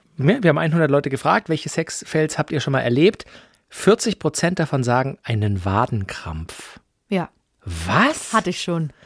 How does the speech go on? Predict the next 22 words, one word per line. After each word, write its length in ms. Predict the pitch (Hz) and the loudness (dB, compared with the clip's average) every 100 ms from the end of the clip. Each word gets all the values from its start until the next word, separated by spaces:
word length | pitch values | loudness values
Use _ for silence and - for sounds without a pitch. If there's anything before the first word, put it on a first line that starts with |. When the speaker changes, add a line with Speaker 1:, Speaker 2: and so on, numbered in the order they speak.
| - - - | -20 -20 -4
Speaker 1:
Aber 180 | - 175 | 0 2
bei 380 | 147 151 127 113 | 4 4 4 2
welcher 460 | 156 269 285 240 180 | 2 2 0 2 2
Stellung, 520 | - - 240 269 202 | 2 2 2 2 2
in 220 | 156 135 | 0 2
welcher 560 | 156 247 - 196 175 175 | 2 0 0 0 0 0
Sex-, 480 | - - 233 - | -4 -2 -4 -6
bei 140 | - 156 | -2 0
se-, 200 | 190 190 | 0 0
welcher 220 | 190 185 | -2 -2
Sextaktik 840 | - 220 - - - - - 208 - - - - - | -2 -4 -6 -4 -4 -4 -2 -4 -4 -16 -16 -12 -6
wird 260 | 117 170 | 0 2
denn 140 | 180 123 | 2 2
die 260 | 113 92 | 0 0
Wade 440 | 101 123 240 294 226 | -2 0 0 2 4
beantwortet? 260 | 139 139 156 | 2 2 0
Also 140 | 147 | 2
die 160 | 151 139 | 4 4
Wade, 320 | 208 277 294 | 2 2 0
wenn 100 | 170 | 2
man 140 | 151 | 0
steht 500 | 143 - - 202 302 | 0 -4 -2 -2 -2